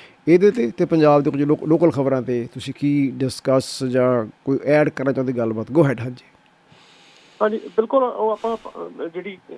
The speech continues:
Speaker 2: ਇੱਕ ਹੋਰ ਚੀਜ਼ ਪ੍ਰਚਾਰੀ ਇੱਥੇ ਪਿਛਲੀ ਆਪਣੀ ਇਸ ਖਬਰ ਦੇ ਨਾਲ ਹੀ ਰਿਲੇਟਿਡ ਹੈਗੀ ਆ।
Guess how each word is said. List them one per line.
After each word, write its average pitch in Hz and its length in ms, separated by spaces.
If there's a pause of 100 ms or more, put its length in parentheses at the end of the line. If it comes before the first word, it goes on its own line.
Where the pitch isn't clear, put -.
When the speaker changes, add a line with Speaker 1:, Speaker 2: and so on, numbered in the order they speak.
(120)
Speaker 2:
ਇੱਕ 156 140
ਹੋਰ 220 380
ਚੀਜ਼ 190 340
ਪ੍ਰਚਾਰੀ 147 640
ਇੱਥੇ 147 220
ਪਿਛਲੀ 147 380
ਆਪਣੀ 135 320
ਇਸ 127 80 (100)
ਖਬਰ 123 260
ਦੇ 135 120
ਨਾਲ 117 220
ਹੀ 120 120
ਰਿਲੇਟਿਡ 113 400
ਹੈਗੀ 104 300
ਆ। 135 100